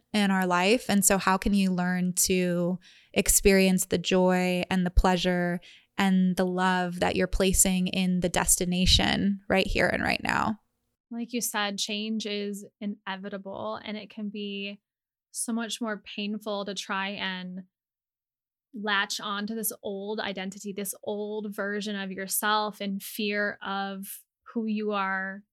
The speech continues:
Speaker 2: to become or the actual journey of change into somebody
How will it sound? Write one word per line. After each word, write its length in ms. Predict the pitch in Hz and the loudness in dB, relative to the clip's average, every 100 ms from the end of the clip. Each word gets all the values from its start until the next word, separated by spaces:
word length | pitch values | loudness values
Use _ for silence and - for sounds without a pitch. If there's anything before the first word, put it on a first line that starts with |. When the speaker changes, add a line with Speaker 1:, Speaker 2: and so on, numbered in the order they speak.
| _ - | _ -12
Speaker 2:
to 80 | 208 | -10
become 720 | 190 - 240 269 226 190 196 | -10 -8 -2 2 2 0 -6
or 320 | 196 202 202 | -6 -6 -6
the 140 | 196 196 | -2 0
actual 440 | 196 - - 202 | 0 -2 -6 -6
journey 640 | 190 196 202 233 214 196 - | -6 -4 -4 -2 -2 -4 -2
of 260 | 196 208 | -4 -4
change 520 | 202 - 208 208 202 208 | -6 -6 -4 -4 -6 -6
into 340 | 208 202 - | -6 -6 -6
somebody 720 | - 202 196 196 196 185 185 | -8 -8 -8 -8 -10 -10 -12